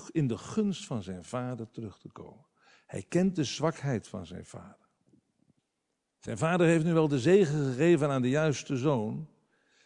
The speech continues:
maar daarmee is die zwakheid die Isaac heeft voor zijn oudste zoon niet zomaar verdwenen. "Als ik bij mijn vader in de gunst kan komen, zou het dan denkbaar zijn dat mijn vader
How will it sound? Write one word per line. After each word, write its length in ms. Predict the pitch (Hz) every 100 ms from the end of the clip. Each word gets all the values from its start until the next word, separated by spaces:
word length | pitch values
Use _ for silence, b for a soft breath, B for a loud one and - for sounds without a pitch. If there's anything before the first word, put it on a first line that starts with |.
| _
maar 160 | - 110
daarmee 420 | 113 120 117 117
is 220 | 123 92
die 180 | - 87
zwakheid 840 | - - 175 - - 101 80 -
die 180 | 104 104
Isaac 380 | 165 127 117 -
heeft 320 | 113 120 -
voor 180 | - 101
zijn 220 | 98 95
oudste 480 | 135 160 - - 90
zoon 340 | 92 87 90
niet 180 | 98 -
zomaar 500 | - 104 90 90 87
verdwenen. 580 | - - 104 85 110 151 _ _ _ b b b b b
"Als 240 | - 123
ik 100 | 117
bij 160 | 113 113
mijn 220 | 107 101
vader 680 | - 143 175 202 202 233 226
in 220 | 196 180
de 80 | 156
gunst 600 | - - 147 135 110 -
kan 300 | - 95 85
komen, 600 | 120 98 95 95 117 131 _ _ _ _ _ _ _ _ _ _
zou 240 | - 127
het 100 | 131
dan 180 | 127 113
denkbaar 480 | 147 170 147 147 110
zijn 300 | 135 131 123
dat 180 | 113
mijn 200 | 104 101
vader 480 | 85 127 139 117 123